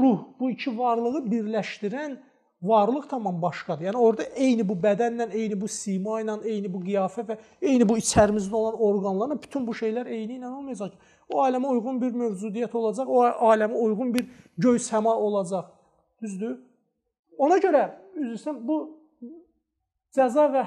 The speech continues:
hər bir şey veriləcək ruha. Və Quran-ı Kərim ayələrində də ölüm təvəffa kəlməsi ilə göstərilmişdir. Təvəffa isə bir şeyin tamlığı ilə alınmasıdır.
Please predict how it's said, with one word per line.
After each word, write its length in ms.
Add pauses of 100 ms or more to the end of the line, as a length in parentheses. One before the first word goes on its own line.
hər 240
bir 120
şey 240
veriləcək 480
ruha. 400 (400)
Və 80
Quran-ı 400
Kərim 320
ayələrində 640
də 140 (640)
ölüm 600
təvəffa 640
kəlməsi 600
ilə 240 (500)
göstərilmişdir. 840
Təvəffa 480
isə 160
bir 140
şeyin 300
tamlığı 420
ilə 100
alınmasıdır. 640